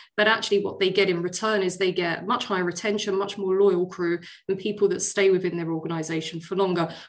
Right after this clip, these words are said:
work better and work safely. I'm gonna use an analogy of driving a car. Uh, you can just shout at me if it gets too long and too boring, but it's just to do with risk. So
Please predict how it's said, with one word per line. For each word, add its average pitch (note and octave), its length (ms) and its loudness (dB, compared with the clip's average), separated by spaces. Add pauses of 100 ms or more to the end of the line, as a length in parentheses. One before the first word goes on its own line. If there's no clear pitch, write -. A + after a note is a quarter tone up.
work - 320 0
better A#3 260 2
and E3+ 220 0
work D#3+ 200 -2
safely. - 720 0 (540)
I'm B3 100 2
gonna C#4+ 180 6
use C#4+ 400 8
an A#3+ 80 2
analogy A3+ 800 4
of D#3 100 -10
driving G3 400 0
a E3 40 -6
car. F3+ 680 0
Uh, E3+ 280 0
you G3 160 -2
can G3+ 200 0
just G3 180 0
shout G3+ 360 2
at - 100 -6
me E3 120 -2
if E3 140 -4
it F3+ 60 2
gets F3 260 -2
too F3+ 100 2
long E3+ 160 0
and E3+ 80 0
too F3+ 160 -2
boring, E3 520 2
but F#3+ 140 0
it's F#3+ 120 0
just C4 260 -4
to B3 80 0
do G#3+ 200 -2
with E3+ 180 0
risk. E3 440 0 (240)
So G#3+ 560 6